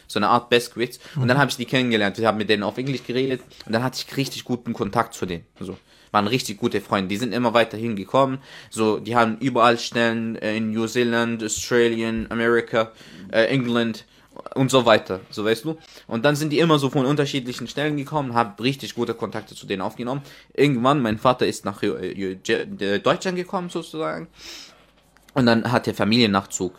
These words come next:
Speaker 1: gemacht. Und dann
Speaker 2: Mhm.
Speaker 1: mussten wir Papier immer machen. Dann sind wir, haben wir Erlaubnis vom, äh, Flüchtlingslager bekommen für eine Woche, dass wir dra-, drau-, außerhalb des Campus, äh, dra-, bleiben dürfen.
Speaker 2: Mhm.
Speaker 1: Aber wir sind dann i-, für immer draußen geblieben, weil dieser Papier, die dauern immer so lang und man braucht immer hin und her so.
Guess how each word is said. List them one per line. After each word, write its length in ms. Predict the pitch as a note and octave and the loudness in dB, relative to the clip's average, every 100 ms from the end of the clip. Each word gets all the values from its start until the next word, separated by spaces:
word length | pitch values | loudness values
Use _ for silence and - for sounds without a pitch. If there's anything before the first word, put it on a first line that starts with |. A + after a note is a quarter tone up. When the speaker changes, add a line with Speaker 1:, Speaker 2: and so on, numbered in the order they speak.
| _ | _
Speaker 1:
gemacht. 400 | G2 F2+ F2 - - - | -6 -4 -6 -12 -14 2
Und 60 | |
dann 100 | A#2+ | 4
Speaker 2:
Mhm. 40 | B2 | 6
Speaker 1:
mussten 200 | F#3 A#2+ | 4 2
wir 100 | G#2+ | 2
Papier 380 | A#2 - B2+ | 0 0 2
immer 180 | G2 G2 | 2 0
machen. 320 | F#2 F#2 F#2+ - - - | 0 -2 -4 -16 -18 0
Dann 140 | A#2+ | 2
sind 180 | C3 D3 | 2 2
wir, 220 | C3+ B2 | 2 4
haben 160 | B2+ A#2 | 4 4
wir 100 | G#2 | 2
Erlaubnis 560 | G#2 B2+ C#3+ D#3+ - - | 4 6 4 -2 -10 -2
vom, 280 | B2 A2+ A2 | 0 0 -2
äh, 440 | - G2 G2+ G2 G2 - - | -2 0 2 2 0 -4 -10
Flüchtlingslager 680 | B2 C3+ D3+ C#3 D3+ D3 | -6 -4 -4 -2 0 0
bekommen 400 | C#3+ D3 D3+ D3+ D3 | -2 -4 -2 -4 -4
für 100 | F2+ | 0
eine 200 | A2+ A2+ | 2 2
Woche, 220 | C3+ C#3 | 0 0
dass 180 | G#2 - | -4 -2
wir 120 | G2+ | -4
dra-, 300 | G2+ - G#2+ | -6 -6 -6
drau-, 300 | - G#2+ A#2 | -2 2 2
außerhalb 480 | - C#3 D3 C#3+ C3+ - - - - | 4 2 2 0 0 -2 -20 -20 -10
des 140 | A#2 - | -8 0
Campus, 460 | C#3 C#3+ D#3 - - _ - | 0 2 -2 -4 -16 _ -2
äh, 320 | A2 A#2 A#2 | 2 2 2
dra-, 320 | G#2+ A2+ - A2+ E2+ | -2 -2 0 0 -2
bleiben 300 | - C3+ D#3 | 2 2 2
dürfen. 320 | D#3 E3 E3+ - _ | -2 -4 -8 -18 _
Speaker 2:
Mhm. 140 | B2 A2 | 0 2
Speaker 1:
Aber 160 | D#3+ G#2+ | 2 0
wir 80 | A#2+ | 0
sind 200 | C3+ C3 | 0 2
dann 180 | B2 - | 4 2
i-, 120 | C#3 | -2
für 120 | - | 0
immer 280 | - C#3+ B2+ | 2 4 4
draußen 340 | - G#2+ - | 4 0 0
geblieben, 300 | G#2 F#2+ G#2 | -4 -2 0
weil 120 | A2 G#2 | 2 0
dieser 260 | G#2 G#2+ | 0 -2
Papier, 420 | - - C3 B2 | -2 -4 0 0
die 100 | G2+ | 0
dauern 300 | G2 G#2+ A2 | 2 2 2
immer 260 | G2 A#2 G#2 | 0 -2 -2
so 140 | F#2+ | -2
lang 280 | F#2 A2 A#2+ | -2 0 0
und 140 | G2+ F#2+ | -4 -4
man 160 | F#2 | -6
braucht 260 | - G#2+ - | -6 -8 -6
immer 180 | A2 G2+ | -6 -4
hin 160 | G2+ | -6
und 120 | F2+ | -6
her 220 | G2 G2 F#2 | -4 -4 -4
so. 240 | - - | -8 -12